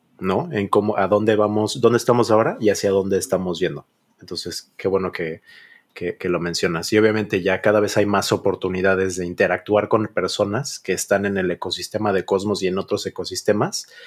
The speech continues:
ya sea inversionistas, etcétera, etcétera, o a través de online. Pero una de las cosas que también queríamos platicar contigo y algo que nos emociona mucho a todos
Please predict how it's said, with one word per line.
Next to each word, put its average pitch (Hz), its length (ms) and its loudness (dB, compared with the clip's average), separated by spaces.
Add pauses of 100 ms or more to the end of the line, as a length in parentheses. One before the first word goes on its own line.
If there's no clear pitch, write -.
(420)
ya 101 200 4
sea 98 520 2
inversionistas, 95 720 -2
etcétera, 95 420 0
etcétera, 104 500 2
o 95 140 4
a 92 80 -2
través 95 400 0
de 101 260 2
online. 107 440 2 (340)
Pero 95 260 4
una 107 240 4
de 107 80 6
las 98 220 2
cosas 95 340 -2
que - 180 -4
también 92 340 -2
queríamos 92 360 -2
platicar 90 380 -4
contigo 98 400 0
y 98 60 -2
algo 95 160 -4
que - 100 -12
nos 87 180 -12
emociona 98 460 -4
mucho 101 380 -4
a 101 80 -2
todos 107 420 0